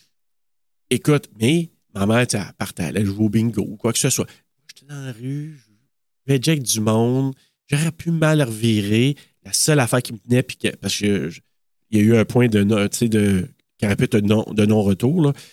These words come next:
Puis moi, ce qui m'a tenu, j'ai dit, « Je veux pas faire ça à ma mère. »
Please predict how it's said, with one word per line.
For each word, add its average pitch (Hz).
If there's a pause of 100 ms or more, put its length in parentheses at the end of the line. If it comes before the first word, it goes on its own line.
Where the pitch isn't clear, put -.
(220)
Puis 107
moi, 113
ce -
qui 117
m'a 104
tenu, 117
j'ai 113
dit, « 110
Je -
veux 98
pas 120
faire 101
ça 107
à 98
ma 92
mère. » 92